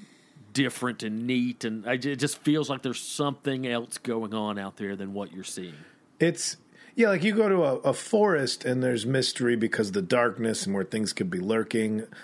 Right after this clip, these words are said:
Speaker 2: and hiding very easily, and it's the opposite in the desert, that it is so open and you feel so exposed.
Speaker 1: Mm-hmm.
Speaker 2: That it's a, yeah, it's a different sensation. But, like, especially,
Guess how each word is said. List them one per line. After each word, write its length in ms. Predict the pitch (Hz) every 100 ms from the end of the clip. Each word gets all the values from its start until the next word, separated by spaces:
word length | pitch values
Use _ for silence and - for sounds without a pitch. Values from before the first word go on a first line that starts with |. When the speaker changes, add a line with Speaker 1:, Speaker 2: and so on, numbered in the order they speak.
| - - - - -
Speaker 2:
and 140 | 92
hiding 560 | 92 113 113 113 107 98
very 240 | 104 104
easily, 600 | 101 117 113 117 117 120 -
and 140 | 113
it's 360 | 107 - - - - - - _ _ _
the 140 | 117 117
opposite 600 | 117 139 151 139 - 104
in 100 | 101
the 80 | 101
desert, 420 | 92 104 95 104
that 140 | 104 101
it 120 | 107
is 260 | - 120 -
so 520 | - - - 147 156 127
open 400 | 110 92 98 95
and 100 | 95
you 80 |
feel 300 | 87 - 98
so 560 | 98 - - - 123 127
exposed. 960 | - - - 95 87 80 76 - - - _ _ _ _ _ _ _ 101
Speaker 1:
Mm-hmm. 360 | 107 110 117
Speaker 2:
That 120 | 120 104
it's 140 | 92
a, 60 | 98
yeah, 240 | 107 107
it's 140 | 95 107
a 60 |
different 600 | 92 - - 139 135 110 90
sensation. 640 | 95 90 - 85 82 87
But, 120 | 104
like, 160 | 107 117
especially, 880 | 117 - - 220 202 202 156 123